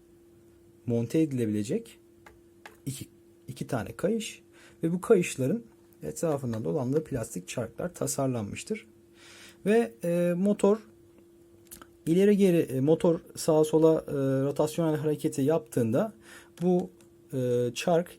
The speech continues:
ileri geri hareket etmektedir. Ve kayış çarka monte edildiğinden dolayı bu plastik çarklar dönme hareketini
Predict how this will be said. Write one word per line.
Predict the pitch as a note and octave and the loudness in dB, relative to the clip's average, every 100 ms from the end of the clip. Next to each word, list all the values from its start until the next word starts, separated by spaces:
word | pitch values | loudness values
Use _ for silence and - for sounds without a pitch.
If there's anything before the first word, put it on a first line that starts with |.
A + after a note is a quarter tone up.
| - | -4
ileri | D3+ D#3+ D3+ | 4 6 6
geri | A#2+ G#2+ | 4 2
hareket | G#2+ D#3 G3 G3+ | 2 0 2 -2
etmektedir. | F#3 F#3 F3+ - F3 F#3 - - _ - _ - _ - - - _ | 0 0 -2 -2 -2 -2 -4 -20 _ -20 _ -20 _ -20 -20 -20 _
Ve | D3+ | -6
kayış | - F#3+ G#3 A3+ - - - - | 0 2 2 -2 -8 -14 -20 -12
çarka | - D3+ D#3 D#3 F#3 C#3+ - - - | -4 0 0 2 2 2 -2 -12 -8
monte | A2 D3+ | 0 0
edildiğinden | G3 G#3+ G3+ F#3+ F3+ F3+ | 2 2 2 2 4 2
dolayı | F3 G3+ C#3 A3 - - - - - - - - _ _ - - - - - - - | 2 4 4 2 -2 -20 -20 -20 -20 -20 -20 -20 _ _ -20 -20 -20 -20 -20 -20 -12
bu | F3+ | -6
plastik | G#3 E3+ C#3 C3 - | 2 2 2 -8 -2
çarklar | B2+ A#2 - D#2 - - _ - - _ - - - | -2 -2 -2 -6 -6 -20 _ -20 -20 _ -20 -20 -2
dönme | F#3 B2+ A2+ | 2 2 0
hareketini | A2+ G#2+ A#2 D#3+ G#3 | -2 -4 -6 -4 -6